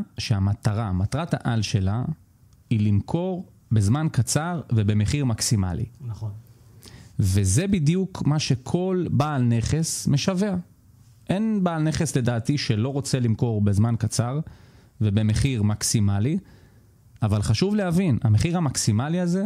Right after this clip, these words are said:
Speaker 1: הוא בהתאם למחיר השוק. אנחנו לא ממציאי, אה, סיפורים, ואנחנו, אה, לא מבטיחי הבטחות. אנחנו יכולים לתת ללקוח את ה-the best, כל עוד הוא מבין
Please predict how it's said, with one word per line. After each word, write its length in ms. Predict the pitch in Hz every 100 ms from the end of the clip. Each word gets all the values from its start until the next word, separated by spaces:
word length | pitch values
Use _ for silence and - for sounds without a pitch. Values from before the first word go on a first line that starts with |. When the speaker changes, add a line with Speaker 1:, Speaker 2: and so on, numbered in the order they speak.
| 208
Speaker 1:
הוא 120 | -
בהתאם 500 | 104 107 107 170 196 190 - - -
למחיר 360 | 107 110 160
השוק. 340 | 127 - 151 -
אנחנו 580 | 101 107 110 98 95 98 - - -
לא 180 | 110 160
ממציאי, 720 | 185 127 - 127 151 160 151
אה, 300 | 135 123 117
סיפורים, 600 | 107 - - 107 156 165 - - - -
ואנחנו, 560 | 110 104 95 110 104 104
אה, 140 | 101
לא 100 | 107
מבטיחי 360 | 165 151 127 147
הבטחות. 560 | 127 - - 156 - - - - - - -
אנחנו 580 | 107 139 143 156 151 -
יכולים 680 | 117 107 92 110 107 143 117 101
לתת 420 | 113 104 - 131 117
ללקוח 580 | 101 98 135 139 127 -
את 140 | 131 -
ה-the 420 | 131 117 110 104
best, 420 | 151 180 - - - - - _ _
כל 380 | - 156 156 139 -
עוד 340 | - 156 170 147 - -
הוא 260 | 135 147 147 - - - - - -
מבין 600 | 104 92 104 156 117